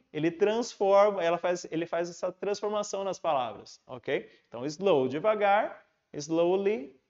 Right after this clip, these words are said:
vagarosamente ou lentamente, ok? Ok. Então, a palavra, vamos supor que fosse a palavra lentamente, né? Que, né?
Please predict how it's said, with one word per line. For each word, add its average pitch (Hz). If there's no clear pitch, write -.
vagarosamente 156
ou 120
lentamente, 131
ok? 127
Ok. 147
Então, 269
a 262
palavra, 196
vamos 175
supor 208
que 185
fosse 175
a 156
palavra 160
lentamente, 151
né? 123
Que, 165
né? 147